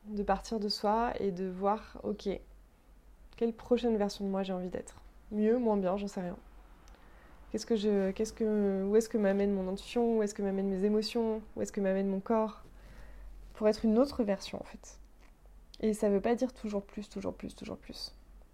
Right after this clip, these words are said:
Un, autre chose que l'intelligence spirituelle n'est pas, c'est qu'elle n'est pas, euh, religieuse, pas liée à la religion.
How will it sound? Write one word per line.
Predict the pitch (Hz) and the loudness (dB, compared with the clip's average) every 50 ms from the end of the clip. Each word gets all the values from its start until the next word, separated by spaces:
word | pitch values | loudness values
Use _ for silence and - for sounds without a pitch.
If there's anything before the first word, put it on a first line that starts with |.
| - - - - - - - - - - | -20 -20 -20 -20 -20 -20 -20 -12 -2 2
Un, | 202 196 196 202 196 190 190 190 196 202 202 - - - | 4 6 6 6 4 2 0 0 -2 -4 -6 -8 -8 -6
autre | 240 - - 254 | -6 -2 0 0
chose | 233 247 285 285 285 | 4 4 4 2 2
que | - 247 | 0 -2
l'intelligence | 226 214 208 220 208 202 208 | -2 -2 -2 -2 -2 -2 -2
spirituelle | - - 233 220 214 220 226 214 214 220 | -2 -2 -2 -2 -2 0 -2 -2 0 0
n'est | 214 214 | 0 -2
pas, | 208 - - 240 262 269 269 262 | 0 2 2 2 4 2 0 -2
c'est | - - 214 | -4 -4 -6
qu'elle | - - 214 202 | -4 -2 -2 -2
n'est | 196 196 190 | -2 -2 -4
pas, | - - 247 254 254 254 233 214 | -4 -2 -2 0 2 2 2 2
euh, | 202 202 196 196 202 196 196 190 190 190 185 | 2 2 2 0 0 0 -2 -2 -2 -2 2
religieuse, | 196 233 214 214 208 220 226 240 233 - | 2 2 2 2 0 -2 -2 -2 -4 -2
pas | - 233 226 | 0 2 2
liée | 226 247 | 4 4
à | 233 | 4
la | 214 208 | 4 4
religion. | 202 208 208 208 190 196 214 240 | 2 2 0 0 0 -2 -4 -4